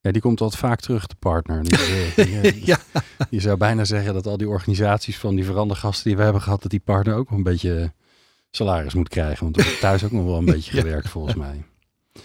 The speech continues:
Speaker 1: Eh, je noemde al even het voorbeeld, hè, van, eh, van de, jouw, eh, nou ja, jouw voorbeeld bij de marine, die, eh, een goede tip gehad. Wa-, wat, wat is een ander inzicht wat jou gevormd heeft als veranderaar?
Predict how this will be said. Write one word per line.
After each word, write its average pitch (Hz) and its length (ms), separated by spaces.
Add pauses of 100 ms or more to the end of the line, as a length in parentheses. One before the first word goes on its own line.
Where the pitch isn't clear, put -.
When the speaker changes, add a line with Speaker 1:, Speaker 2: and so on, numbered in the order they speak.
(340)
Speaker 1:
Eh, 110 280
je 120 140
noemde 165 240
al 139 80
even 147 120
het - 120
voorbeeld, 135 440
hè, 143 200
van, 117 320
eh, 110 120
van 110 220
de, 101 560
jouw, 95 540
eh, 95 60
nou 98 160
ja, 90 80
jouw 95 240
voorbeeld 98 440
bij 92 120
de 92 80
marine, 98 400
die, 95 280
eh, 92 100
een 92 80
goede 104 300
tip - 220
gehad. 107 200
Wa-, 113 160
wat, 143 260
wat 135 200
is 147 100
een 151 160
ander 143 460 (760)
inzicht 127 440
wat 113 160
jou 107 180
gevormd 107 480
heeft 90 260
als 90 160
veranderaar? 92 680